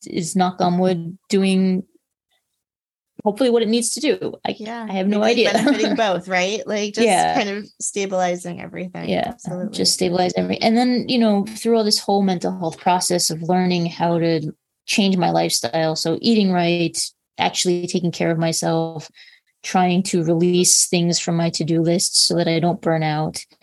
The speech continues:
Speaker 1: which
Speaker 2: Mm-hmm.
Speaker 1: all of which causes the, the noise in my head, which causes all this other external,
Speaker 2: Sure.
Speaker 1: um,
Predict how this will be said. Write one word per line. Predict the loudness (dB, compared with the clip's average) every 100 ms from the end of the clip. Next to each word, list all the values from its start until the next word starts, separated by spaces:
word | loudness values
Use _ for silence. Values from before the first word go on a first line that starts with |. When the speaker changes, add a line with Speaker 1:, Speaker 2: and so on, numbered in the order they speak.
| -20 -12 -4
Speaker 1:
which | -2 0
Speaker 2:
Mm-hmm. | 2
Speaker 1:
all | 2 2
of | 2
which | 2 0 -4
causes | 0 2 2 2 0 0
the, | 0 0 0 0 -2 -6 -14 -14 -4
the | 2
noise | 4 4 2
in | 0
my | 0
head, | 0 0
which | 0 -4 -2
causes | 0 0 0 0
all | 0 0
this | 0 0
other | 0 0 -2 -2
external, | -2 -2 -2 0 2 2 0 -2 -20 _ _ _
Speaker 2:
Sure. | -12 -8 -2
Speaker 1:
um, | 0 0 0 -2 -4